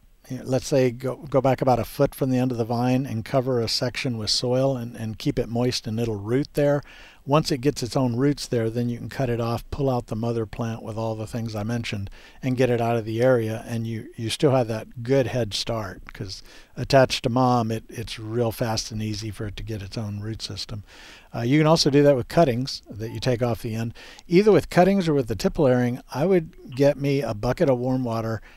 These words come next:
and just slosh the heck out of the end of that shoot. Just stick it down in the water and just vigorously slosh it around.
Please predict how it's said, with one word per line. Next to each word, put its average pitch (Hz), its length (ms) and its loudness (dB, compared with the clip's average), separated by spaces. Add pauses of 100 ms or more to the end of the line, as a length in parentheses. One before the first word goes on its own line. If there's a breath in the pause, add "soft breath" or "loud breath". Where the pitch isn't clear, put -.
(240 soft breath)
and 117 480 -2
just 117 300 -2
slosh 143 540 0
the 120 140 -4
heck 127 260 -4
out 113 120 -2
of 110 80 -6
the 110 140 -4
end 113 180 -2
of 110 80 -4
that 107 300 -6
shoot. - 460 -6 (100)
Just 113 240 -8
stick 160 220 -4
it 156 80 -2
down 147 200 2
in 139 60 -2
the 127 80 -2
water 127 380 -2
and 110 200 -6
just 101 160 -8
vigorously 120 720 2
slosh 120 400 -2
it 113 120 -4
around. 117 340 -2